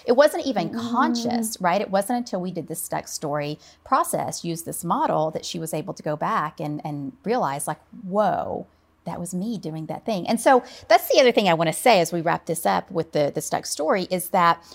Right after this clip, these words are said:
Speaker 1: when we do this, uh, I wanna be clear on the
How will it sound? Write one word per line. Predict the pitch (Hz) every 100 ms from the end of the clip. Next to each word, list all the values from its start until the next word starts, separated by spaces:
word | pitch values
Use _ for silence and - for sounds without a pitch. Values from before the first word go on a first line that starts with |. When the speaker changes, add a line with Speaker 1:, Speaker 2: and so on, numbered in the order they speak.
| _
Speaker 1:
when | 196 269 440
we | 359
do | 214 180 190
this, | 143 135 139 - -
uh, | 175 156
I | 180
wanna | 185 247
be | 190
clear | - - - 151 175
on | 175 151
the | 147